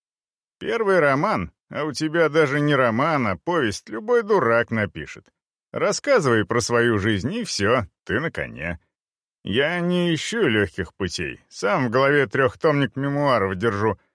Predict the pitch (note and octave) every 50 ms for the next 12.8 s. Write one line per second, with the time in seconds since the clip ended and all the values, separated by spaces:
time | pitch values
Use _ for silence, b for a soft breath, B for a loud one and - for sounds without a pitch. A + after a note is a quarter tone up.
0 | _ _ _ _ _ - - G#3 F3 - D3 C3 B2+ C3 D3 D3+ C#3+ A2 F#2+ F2
1 | A2 D#3+ E3+ B2 G#2+ - - F2 F2+ G#2+ C3+ D3+ C#3+ C3 A2+ F#2+ E2+ E2 - -
2 | A3+ G#3 D#3+ C3+ A#2 A#2+ D3 E3 D3+ A#2+ - - G#2 A2+ D3 D3+ C3+ B2 G#2 G2
3 | A2 C3 D3 D3 - - A#2 G2+ E2+ C#2 A#1+ - - - - A#2 C3+ C3+ C#3 F3
4 | D#3 B2+ A2+ A2+ C#3 D3 C3 D3 C#3 - - - D3 C3+ A#2+ - - A2+ D3 A#2+
5 | - - A2+ C3 D3+ F3+ G3+ G3 F#3 C#3+ - C#3 A2 G2 E2 D2 C#2+ _ _ _
6 | _ _ _ _ _ _ - - C#3 C#3 B2 G#2+ - - A2 G#2+ - B2+ A#2 A2+
7 | A#2 A2 - - A#2 G#2 - A#2+ A2 G#2+ A2+ A2+ - - C#3+ A#2+ E2 D2+ C2 G#1+
8 | G1+ - - - - - - _ _ _ _ _ _ - C4+ A#3+ F3 _ - F#3+
9 | D#3+ B2+ - - B2 A#2 A#2+ B2+ C3 C#3 - - - D3+ C3+ - - E3 E3+ D#3+
10 | D3 C#3+ D3 D3 D3 D3 C#3 C3+ C3+ B2 - - - A2+ F2+ D2+ C#2 C2 - -
11 | - _ _ _ _ _ - F3+ E3+ - - - F#3 E3+ B2 - - B2 B2 A#2+
12 | A#2 A#2+ A2+ - - A2 G2+ - E2+ D2+ - - - - - -